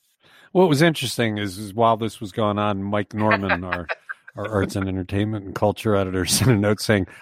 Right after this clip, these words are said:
Speaker 1: "I don't think this is resonating with people. I have an acquaintance that had a two hundred person wedding over the weekend, no masks, and they all got in the photo booth together." So, I don't know. Mike DeWine keeps saying these things. People aren't listening. Chris Ranowski, you mentioned that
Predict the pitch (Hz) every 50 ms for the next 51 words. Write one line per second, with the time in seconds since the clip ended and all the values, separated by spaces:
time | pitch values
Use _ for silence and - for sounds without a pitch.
0 | - - 160 165 156 131 - 143 127 110 - 131 110 - - 113 95 101 110 110
1 | 107 101 110 107 104 101 98 98 104 101 - _ - 110 104 104 - 107 107 113
2 | 120 120 123 117 117 113 98 - - 143 135 135 123 117 123 107 - - - -
3 | - - - - 135 117 127 135 127 120 - - - 175 160 147 160 147 135 117
4 | - - 139 139 123 - - 127 113 113 120 117 117 117 113 113 113 113 110 104
5 | 110 107 110 110 104 - - 117 110 113 127 135 135 123 120 120 117 117 113 104
6 | - - - - - - - _ - 120 117 120 120 120 120 113 117 113 110 107
7 | 107 104 - - - 113 110 110 107 101 92 98 95 90 - - - 101 92 98
8 | 95 95 95 95 92 85 - - 131 123 117 110 - _ _ _ - - - -
9 | _ - 143 147 151 139 135 131 123 120 117 123 131 127 - - 135 123 131 135
10 | 131 127 117 - - 123 113 - - 143 131 127 123 113 110 110 107 101 - -
11 | 120 110 113 107 - - 135 127 - - - 120 113 110 113 123 123 - - 127
12 | 117 110 - - 143 123 - 143 127 131 131 131 123 - - 127 120 127 135 127
13 | 120 120 117 107 - - 123 110 110 110 110 107 104 101